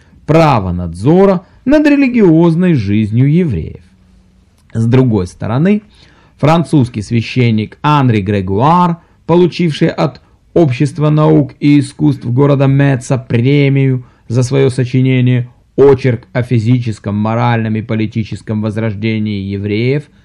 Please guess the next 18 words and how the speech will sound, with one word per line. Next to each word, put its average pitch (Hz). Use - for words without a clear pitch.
тысяча 120
семьсот 123
восемьдесят 113
девятый 113
год, 107
высказывается 226
за 175
ликвидацию 180
еврейских 104
общин 208
в 160
их 233
тогдашней 127
форме. -
Он 147
предлагает 131
превратить 110
их 196